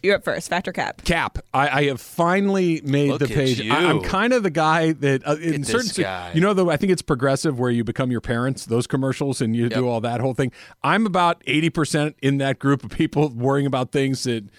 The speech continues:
Speaker 2: no normal
Speaker 3: I think you
Speaker 2: people
Speaker 3: were
Speaker 2: worry
Speaker 3: eighty percent
Speaker 2: about.
Speaker 3: there twenty years ago.
Speaker 2: Probably true. Also <laughs> true. But once you have the kids, it, your, your perspective kinda changes a little bit.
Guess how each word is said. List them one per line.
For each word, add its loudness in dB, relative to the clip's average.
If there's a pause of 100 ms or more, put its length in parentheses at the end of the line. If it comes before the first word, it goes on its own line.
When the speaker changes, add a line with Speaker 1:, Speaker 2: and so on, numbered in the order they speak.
(140)
Speaker 2:
no 2
normal 2
Speaker 3:
I 2
think 4
you 2
Speaker 2:
people 6
Speaker 3:
were 6
Speaker 2:
worry 4
Speaker 3:
eighty 4
percent 2
Speaker 2:
about. -12
Speaker 3:
there 2
twenty -4
years -6
ago. -10
Speaker 2:
Probably 0
true. 0 (260)
Also 0
<laughs> -
true. 2
But 0 (280)
once 0
you 2
have 0
the -4
kids, 0
it, -6
your, 0
your -2
perspective -2
kinda 0
changes -2
a -2
little 0
bit. 2